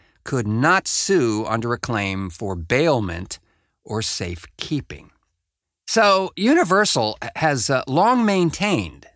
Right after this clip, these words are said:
that the, uh, Times Magazine article by Jody Rosen exaggerated the extent of the damage in the fire, and in a recent statement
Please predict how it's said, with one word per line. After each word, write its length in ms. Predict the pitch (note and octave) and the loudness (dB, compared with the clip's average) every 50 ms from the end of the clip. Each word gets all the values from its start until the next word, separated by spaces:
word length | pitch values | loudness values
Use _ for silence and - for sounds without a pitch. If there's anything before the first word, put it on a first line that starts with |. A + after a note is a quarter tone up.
| _ - | _ -10
that 280 | G#2 G#2 A2 F#2 - - | -6 -4 -4 -4 -6 -8
the, 260 | A2+ G2+ F#2+ F#2+ F#2 | -12 -10 -10 -8 -10
uh, 60 | F2+ - | -8 -6
Times 340 | - C#3+ C3 D3 B2+ - | -4 -4 -2 -2 -2 -2
Magazine 500 | C3+ B2 A#2+ A2+ A2 F#2+ F2+ G#2+ G2 G2 | -2 -4 -2 -4 -4 -4 -4 -4 -6 -6
article 380 | - F#2+ G2+ A2 A2+ - - G2 | -6 -6 -6 -6 -8 -8 -10 -10
by 260 | F#2 G2 F2 E2 E2 | -8 -8 -8 -8 -8
Jody 360 | D#2+ D#2+ A2 G#2+ A2+ A2 E2+ | -8 -6 -6 -6 -6 -6 -8
Rosen 440 | D#2 F2+ G2 A#2 A#2 G2 E2+ E2+ F2 - _ _ _ _ _ _ _ _ _ _ _ - | -8 -8 -8 -8 -8 -10 -12 -12 -14 -14 _ _ _ _ _ _ _ _ _ _ _ -6
exaggerated 1200 | D3 B2+ A#2 A2 - E3+ F#3 A3 B3 B3 F#3 D3 C3 A2 G2+ F2 E2+ D#2+ C#2+ C#2 C#2 - - - _ _ _ _ _ _ _ _ | -4 -4 -4 -2 0 2 4 4 4 2 2 2 0 0 0 -2 -4 -6 -10 -12 -16 -20 -20 -20 _ _ _ _ _ _ _ _
the 140 | - B2 A2 | -10 -8 -6
extent 440 | G2 F2+ - - - A2+ A2 F#2+ G#2+ | -6 -6 -8 -6 -4 -4 -4 -4 -6
of 80 | G2 F2+ | -8 -10
the 80 | F#2 | -8
damage 360 | F2 G2+ F#2 F#2 F2+ F#2 F2 | -6 -6 -6 -6 -6 -8 -8
in 80 | A2 F#2+ | -8 -8
the 60 | F2+ | -8
fire, 340 | - - G2+ F2+ F#2 F#2+ - | -6 -6 -4 -4 -4 -6 -6
and 220 | - B2+ C#3+ D3+ F#3+ | -4 -2 -2 -2 0
in 160 | G#3 A3+ A#3 | 0 2 2
a 140 | G3 E3 C#3+ | 2 2 2
recent 380 | D#3 A#3 C4 - - G#3 E3 | 2 2 2 2 2 0 0
statement 580 | - - - G#3+ A#3 A3+ - C3+ C3 C3 - | -2 0 2 2 2 0 0 -2 -2 -2 -4